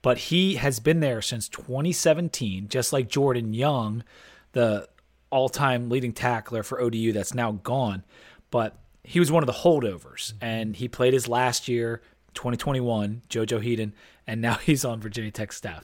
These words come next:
Um, O D U was six and seven last year, five and three in Conference U S A. You mentioned they're coached by Ricky Rahne, former P S U guy. And they're a member of the newly redesigned Sun Belt. They're in the Sun Belt East.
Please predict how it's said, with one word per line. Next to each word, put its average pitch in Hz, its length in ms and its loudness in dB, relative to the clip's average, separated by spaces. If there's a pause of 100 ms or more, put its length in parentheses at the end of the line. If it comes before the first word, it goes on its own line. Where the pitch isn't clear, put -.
(800)
Um, 113 440 0 (640)
O 233 140 8
D 277 60 2
U 226 160 4
was 165 120 4
six - 280 2
and 135 100 -2
seven 117 240 2
last 92 380 -8
year, 80 140 -20 (580)
five 165 360 4
and 202 140 4
three 156 400 2
in 127 140 -4
Conference 131 420 -2
U 123 140 0
S - 160 -4
A. 101 160 -6
You 127 240 -4
mentioned 143 480 0
they're 139 80 2
coached 143 320 0
by 143 100 6
Ricky 139 300 2
Rahne, 117 500 -4
former 123 240 -6
P 135 220 0
S - 160 -4
U 117 80 -2
guy. 98 320 -6 (1040)
And 147 440 2 (140)
they're 151 320 6
a 226 60 6
member 170 440 4
of 123 120 2
the 135 80 0
newly 185 460 4
redesigned 127 720 2
Sun 123 360 2
Belt. 82 260 -10
They're 127 120 0
in 127 80 0
the 117 60 -4
Sun 180 340 2
Belt 160 320 4
East. - 440 -4